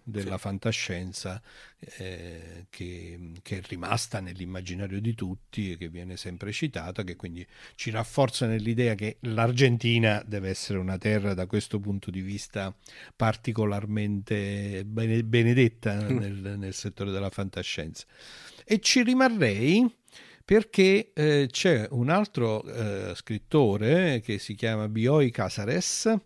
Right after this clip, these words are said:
Speaker 1: eh, che è un, tra l'altro era un amico, un amico intimo di Borges, erano grandi amici per tutta la durata della loro vita, che, ehm, ha,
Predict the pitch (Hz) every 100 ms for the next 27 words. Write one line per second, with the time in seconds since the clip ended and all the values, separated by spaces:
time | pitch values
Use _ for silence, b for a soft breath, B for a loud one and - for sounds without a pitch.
0 | B B B B B - 131 113 107 -
1 | - 139 139 131 113 110 - 113 147 135
2 | 107 104 104 123 135 113 104 101 101 98
3 | 92 95 92 95 92 92 92 98 98 95
4 | 101 98 117 113 104 113 117 - 104 98
5 | 95 101 98 92 117 196 196 - 104 90
6 | 90 92 90 87 90 95 - 95 107 120
7 | 110 104 104 120 104 90 90 107 - 98
8 | - 104 - 95 95 104 95 95 113 151
9 | 190 220 123 123 147 156 B B B -
10 | 247 214 - 147 131 117 110 - 117 107